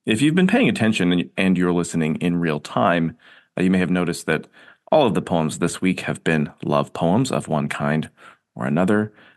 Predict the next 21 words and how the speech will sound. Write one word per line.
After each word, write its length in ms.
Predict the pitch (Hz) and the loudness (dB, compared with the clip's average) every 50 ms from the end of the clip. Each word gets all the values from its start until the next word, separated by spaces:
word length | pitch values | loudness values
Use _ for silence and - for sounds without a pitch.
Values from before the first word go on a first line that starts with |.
| _ _ - | _ _ -8
uh, 180 | - 73 69 | -6 -4 -4
but 280 | 58 71 - - - 104 | -2 -2 -4 -4 -2 0
this 320 | 117 117 113 113 - - _ _ _ _ _ _ _ _ _ _ - | 0 0 0 -2 -6 -12 _ _ _ _ _ _ _ _ _ _ -8
is 480 | - 85 85 85 85 80 76 - - - _ _ _ _ _ _ _ _ _ _ _ _ _ _ _ _ _ _ _ - | -4 -2 0 0 0 0 -2 -6 -10 -16 _ _ _ _ _ _ _ _ _ _ _ _ _ _ _ _ _ _ _ -4
one 160 | 87 98 95 | 0 0 2
of 80 | 87 | 2
the 300 | 69 - 78 73 - - - _ _ - | 2 0 -2 -2 -2 -6 -10 _ _ -4
purest 580 | - - 151 120 98 92 85 - - - - - _ _ _ - - - - _ - - | 0 2 4 4 4 2 0 -4 -8 -12 -16 -20 _ _ _ -20 -20 -20 -20 _ -6 -4
of 320 | - 82 82 78 73 - - _ _ _ _ - | -2 -2 -2 -2 -6 -10 -16 _ _ _ _ -6
contemporary 580 | - 85 82 - 87 80 87 87 85 82 80 | -4 -4 -2 0 0 0 2 2 2 2 2
love 300 | 76 80 82 80 80 - | 2 0 0 -2 -2 -4
poems. 460 | - - 90 95 107 120 123 123 - - | -4 0 0 2 2 2 0 -2 -4 -10
It's 140 | - 80 - | -12 -12 -6
by 460 | - - 85 82 82 82 82 78 - _ _ _ _ _ _ _ _ _ _ _ _ _ | -2 0 2 2 2 2 0 -2 -6 _ _ _ _ _ _ _ _ _ _ _ _ _
the, 460 | - 90 85 80 78 78 80 73 - - _ _ _ _ _ _ _ _ _ _ _ _ _ _ - | -6 -2 0 2 2 2 2 0 -2 -6 _ _ _ _ _ _ _ _ _ _ _ _ _ _ -10
uh, 60 | - | -8
great 300 | 76 78 90 85 - - | -4 -2 0 0 0 0
Latin 520 | 78 82 80 78 - - 80 78 73 - - | 0 0 0 0 0 -2 -2 -4 -4 -6 -10
sensualist 720 | - - - 101 98 92 - 92 87 90 85 - - - - | -8 -2 0 0 0 0 0 0 0 0 -2 -4 -8 -10 -8
Pablo 440 | - - 95 90 - 85 85 82 | -4 -2 -2 0 2 0 0 2
Neruda 640 | 80 78 80 82 92 117 120 117 117 104 98 95 95 | 2 0 0 0 2 2 2 4 2 2 0 -2 -4